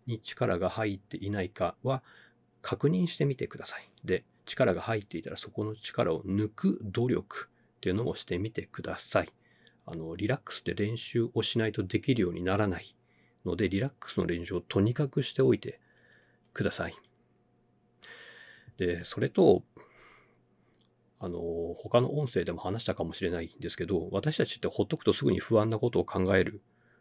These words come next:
んですね。それは不安が重要だった時代があるからですけど、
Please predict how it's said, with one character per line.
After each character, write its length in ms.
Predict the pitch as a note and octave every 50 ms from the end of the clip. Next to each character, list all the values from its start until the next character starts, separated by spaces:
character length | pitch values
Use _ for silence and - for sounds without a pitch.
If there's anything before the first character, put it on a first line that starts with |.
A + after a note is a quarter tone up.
| _ _ -
ん 40 | F2+
で 80 | F2+
す 120 | - - E2+
ね。 100 | F#2 G#2
そ 120 | - F#2+
れ 80 | F#2+ F2
は 60 | E2+
不 220 | - - G#2+ G#2 G2+
安 160 | G2+ G2 F#2+
が 180 | G2+ G2 F#2+ F#2+ - _ _
重 280 | - F#2+ - G#2+ G#2 G#2+
要 180 | G#2 G#2 G2+ G2+
だ 120 | G2+ G#2
っ 20 |
た 120 | - - F#2+
時 180 | F2+ F2 F2+
代 180 | - - F#2 F#2
が 100 | F#2 F#2+
あ 40 | F2+
る 60 | F2
か 120 | - E2+
ら 160 | E2 - - _ _ _ _ _ _ _ _ _ _ _ _ _ _
で 240 | - F#2 - - -
す 260 | - - - - - _ _ _ _ _
け 160 | - - F2
ど、 440 | F#2 G2 F#2+ - D#3 D#3 - -